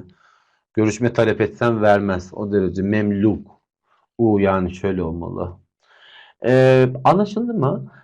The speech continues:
Birazdan Memlüklere geçeceğiz. Kıpçak Türklerinin oluşturduğu bir Türk de-, onlar da kendilerini Türkiye diyor. E, devleti Türkiye diyor mesela. Tamam mı arkadaşlar? Şey gibi düşün bunu.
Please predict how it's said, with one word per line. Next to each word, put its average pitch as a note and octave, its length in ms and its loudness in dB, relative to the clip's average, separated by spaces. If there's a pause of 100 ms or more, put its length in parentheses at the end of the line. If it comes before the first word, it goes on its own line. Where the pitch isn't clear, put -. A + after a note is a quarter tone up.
(120)
Birazdan E3+ 380 4
Memlüklere E3+ 500 4
geçeceğiz. D#3+ 480 0
Kıpçak D#3+ 440 0
Türklerinin D3+ 600 2
oluşturduğu C#3+ 680 2
bir D#3 120 -4
Türk - 260 -8
de-, B2 80 6
onlar D#3 340 4
da D3+ 80 0
kendilerini B2+ 400 0
Türkiye G#2 460 -2
diyor. G2 160 2
E, A#2 200 2
devleti C#3 460 4
Türkiye G#2 500 -2
diyor F2+ 180 -2
mesela. E2 500 -8 (760)
Tamam G#3+ 260 2
mı D3 60 4
arkadaşlar? G#2 420 0
Şey D#3+ 260 2
gibi C3 180 -2
düşün G#2+ 260 -2
bunu. G2+ 260 -2